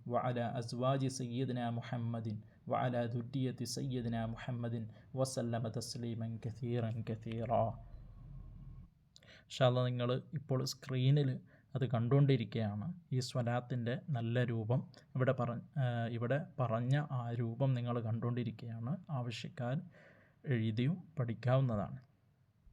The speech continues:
ഈ സ്വലാത്ത് എന്നതാണെന്നും ഹാഷിയത്തുൽ ജമലിൽ ഉദ്ധരിക്കപ്പെട്ടിട്ടുണ്ട്.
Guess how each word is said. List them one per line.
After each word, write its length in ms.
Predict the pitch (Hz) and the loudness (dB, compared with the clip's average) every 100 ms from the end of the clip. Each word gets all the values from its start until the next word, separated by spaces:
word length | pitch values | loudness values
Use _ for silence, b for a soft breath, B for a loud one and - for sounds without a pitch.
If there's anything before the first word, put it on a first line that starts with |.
| - - - _ - _ B B B B _ | -20 -20 -20 _ -20 _ B B B B _
ഈ 140 | 151 | 4
സ്വലാത്ത് 640 | 180 151 131 127 127 151 147 | 6 6 8 8 6 0 0
എന്നതാണെന്നും 640 | 147 131 131 123 110 113 127 | 0 2 0 0 -2 -4 -6
ഹാഷിയത്തുൽ 800 | - 131 143 - 151 147 131 120 | -4 -2 -2 -2 -4 -2 -6 -4
ജമലിൽ 540 | 131 120 123 127 127 - | -6 -4 -2 -2 -2 -4
ഉദ്ധരിക്കപ്പെട്ടിട്ടുണ്ട്. 1040 | 131 - 120 120 123 117 117 110 104 - | -10 -8 -8 -6 -8 -8 -10 -10 -8 -10